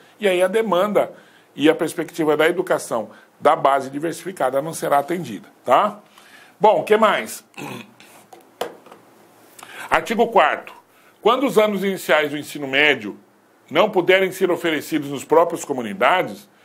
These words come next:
das crianças, a nucleação rural levará em conta a participação das comunidades interessadas na definição do local, bem como as possibilidades de percurso a pé pelos alunos na menor distância a ser percorrida, tá?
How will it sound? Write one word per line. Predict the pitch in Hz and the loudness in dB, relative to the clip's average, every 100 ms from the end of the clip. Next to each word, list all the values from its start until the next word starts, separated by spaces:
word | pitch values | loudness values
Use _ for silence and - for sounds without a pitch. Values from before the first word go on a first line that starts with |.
| _ - | _ -4
das | 117 | -4
crianças, | - 107 143 165 113 98 - - - - | -4 -4 -2 -2 -4 -12 -18 -20 -20 -2
a | 127 | 0
nucleação | 156 160 175 165 - 190 | 0 0 2 2 2 2
rural | 185 156 170 | 4 6 4
levará | 170 165 170 180 | 4 4 2 0
em | |
conta | - 170 180 175 | 0 0 2 0
a | |
participação | 170 175 - 160 147 180 | 0 -2 0 -2 0 0
das | 202 - | -2 -4
comunidades | 175 160 156 151 | -6 0 2 0
interessadas | 147 143 127 123 151 175 185 | -4 -2 -2 0 2 2 2
na | 175 | -2
definição | 170 165 160 170 165 160 | -2 -2 -6 -10 -6 -2
do | 160 | 2
local, | 180 180 160 156 110 - - - _ | 2 2 4 4 2 -6 -20 -20 _
bem | 139 147 | -6 -2
como | 170 180 | 0 0
as | 190 | -2
possibilidades | - 185 180 151 156 165 156 | -2 -2 -4 0 2 2 0
de | |
percurso | - 139 127 147 151 165 | 0 0 0 -2 -2 0
a | 135 | -2
pé | - 175 220 | 2 2 2
pelos | 208 175 147 | 0 0 0
alunos | 135 127 151 185 - - - - | 0 -2 -4 -6 -10 -20 -20 -4
na | 131 147 | 0 0
menor | 156 160 143 139 175 220 | 0 -4 0 4 4 4
distância | 190 170 - 143 165 165 | -2 -8 -4 -4 -4 -8
a | |
ser | - 147 | -2 -2
percorrida, | 147 147 185 143 117 - - _ _ _ _ - | -2 -4 -2 -2 -4 -8 -16 _ _ _ _ 0
tá? | 123 160 | 2 2